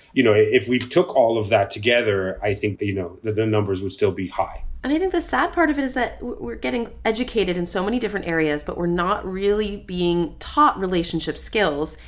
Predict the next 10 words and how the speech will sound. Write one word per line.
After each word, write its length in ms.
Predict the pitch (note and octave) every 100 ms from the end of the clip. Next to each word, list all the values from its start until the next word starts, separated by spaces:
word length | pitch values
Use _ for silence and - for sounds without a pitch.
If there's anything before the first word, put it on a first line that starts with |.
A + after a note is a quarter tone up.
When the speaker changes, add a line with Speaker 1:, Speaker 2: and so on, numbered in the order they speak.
| - - -
Speaker 2:
And 140 | F3+
so 340 | - - B3
many 280 | C4+ F#3+ F3
of 100 | E3+
us 140 | E3+ E3+
aren't 280 | F3+ F3+ F3+
being 360 | E3+ D#3+ D#3 -
modeled 760 | E3 E3+ B3 G4+ C3 G#2 E3+ - - -
healthy 380 | G#3 F3+ E3
relationships. 760 | D3 C3+ C3+ - - - - -